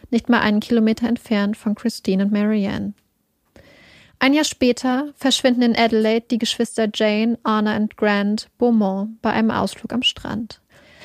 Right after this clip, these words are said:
An diesem Tag ist auch Derek Percy in Adelaide, am Strand. Polizeiangaben zufolge wurde Derek Percy jedoch nie als verdächtig behandelt. Die drei Beaumont-Kinder gelten bis heute als vermisst. Es ist einer der berühmtesten Cold Cases der australischen Geschichte.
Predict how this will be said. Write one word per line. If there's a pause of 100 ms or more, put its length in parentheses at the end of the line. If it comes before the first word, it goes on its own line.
(140)
An
diesem
Tag
ist
auch
Derek
Percy
in
Adelaide, (220)
am
Strand. (560)
Polizeiangaben
zufolge
wurde
Derek
Percy
jedoch
nie
als
verdächtig
behandelt. (480)
Die
drei
Beaumont-Kinder
gelten
bis
heute
als
vermisst. (260)
Es
ist
einer
der
berühmtesten
Cold
Cases
der
australischen
Geschichte.